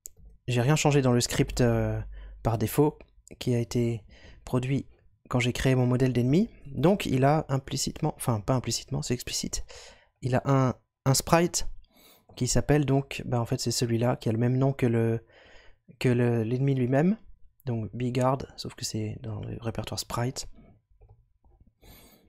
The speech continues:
Euh... Donc c'est comme si on avait écrit Bigard point, euh, pas, pas, comme ça, voilà.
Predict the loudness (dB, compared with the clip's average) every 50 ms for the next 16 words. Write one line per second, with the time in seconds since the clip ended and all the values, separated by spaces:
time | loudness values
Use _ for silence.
0 | _ _ _ _ _ _ _ _ _ _ -20 -20 _ _ -4 -2 0 0 0 -2
1 | -2 -4 -4 -6 -8 -10 _ _ _ _ _ _ _ _ _ _ _ _ _ _
2 | -16 -16 -16 -16 -12 -8 -6 -4 -4 -4 -4 -4 -2 0 0 2 2 2 2 2
3 | 2 4 4 4 4 2 2 0 0 -2 -2 -2 -2 -2 -4 -8 -12 -12 -6 -4
4 | -4 -4 -4 -6 -8 -14 -18 -16 -14 -10 -4 -2 0 0 0 0 -2 -6 -14 -20
5 | -10 -6 -6 -6 -6 -8 -10 -4 -2 0 0 0 -4 -6 -8 -8 -10 -10 -14 -20
6 | -20 -20 -18 -18 -16 -16 -16 -14 -14 -14 -16 -10 -4 -2 -2 -2 -2 -4 -6 -8
7 | -8 -8